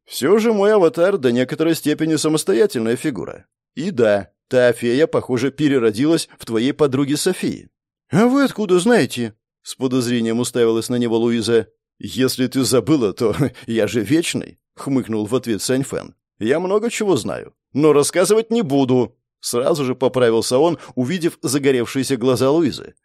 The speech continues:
«Хватит с тебя и тех ответов, что дам». «Ну вот опять», грустно вздохнула Луиза. «Что же насчет изначальных и Создателя, а также нас самих,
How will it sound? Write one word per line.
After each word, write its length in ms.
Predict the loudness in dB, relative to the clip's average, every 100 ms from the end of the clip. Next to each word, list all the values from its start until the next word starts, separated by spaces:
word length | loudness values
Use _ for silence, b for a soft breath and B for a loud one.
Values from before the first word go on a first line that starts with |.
| _
«Хватит 400 | 0 2 2 -2
с 40 |
тебя 260 | -2 2 2
и 60 |
тех 200 | 2 0
ответов, 400 | 0 0 0 0
что 160 | 0 0
дам». 300 | 0 -4 -10 _ _ B B B B B B
«Ну 160 | 4
вот 220 | 6 4 2
опять», 720 | 0 -2 0 -2 -4 -10 -14 _ -14
грустно 480 | -8 -4 -4 -2 -4
вздохнула 520 | -2 -2 0 0 2
Луиза. 580 | 2 0 0 0 0 -2 _ _ _
«Что 260 | -10 0 2
же 120 | 4
насчет 360 | 2 0 0
изначальных 640 | 0 0 0 2 2 2 0
и 40 |
Создателя, 760 | -2 -2 2 2 2 -4 -12 -16 _
а 120 | -2
также 340 | 2 0 2 2
нас 180 | 0
самих, 460 | 0 0 0 -2 -6